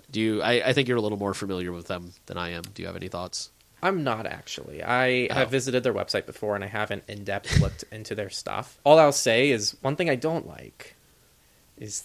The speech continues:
Speaker 2: their website. "Customers love us, and so do industry experts."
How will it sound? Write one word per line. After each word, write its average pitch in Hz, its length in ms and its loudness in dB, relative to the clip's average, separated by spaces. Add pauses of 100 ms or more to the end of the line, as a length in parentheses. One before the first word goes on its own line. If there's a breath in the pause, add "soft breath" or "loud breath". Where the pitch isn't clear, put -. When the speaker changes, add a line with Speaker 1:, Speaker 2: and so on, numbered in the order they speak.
(100)
Speaker 2:
their 120 120 -4
website. 123 540 -2 (720)
"Customers 160 520 2
love 131 220 6
us, - 400 0 (220)
and 131 160 0
so 139 260 4
do 135 240 0
industry 123 500 -2
experts." - 680 -4